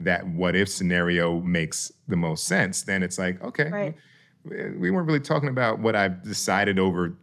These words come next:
Speaker 1: ten days of prep." <laughs>
Speaker 2: Right,
Speaker 1: This is
Speaker 2: right.
Speaker 1: more of a hypothetical, uh, uh, exercise and cool,
Speaker 2: Yeah.
Speaker 1: let's move on.
Speaker 2: Yeah.
Speaker 1: Um,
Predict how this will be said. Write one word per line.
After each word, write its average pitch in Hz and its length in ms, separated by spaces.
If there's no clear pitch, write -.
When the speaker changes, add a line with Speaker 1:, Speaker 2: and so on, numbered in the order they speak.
Speaker 1:
ten 98 260
days 92 240
of 80 100
prep." 95 340
<laughs> 107 380
Speaker 2:
Right, 240 340
Speaker 1:
This 170 200
is 139 100
Speaker 2:
right. 139 60
Speaker 1:
more 131 180
of 117 100
a 110 140
hypothetical, 120 1000
uh, 80 640
uh, 78 460
exercise 82 760
and 82 240
cool, 78 360
Speaker 2:
Yeah. - 100
Speaker 1:
let's 90 200
move 92 220
on. 92 240
Speaker 2:
Yeah. 392 60
Speaker 1:
Um, 78 680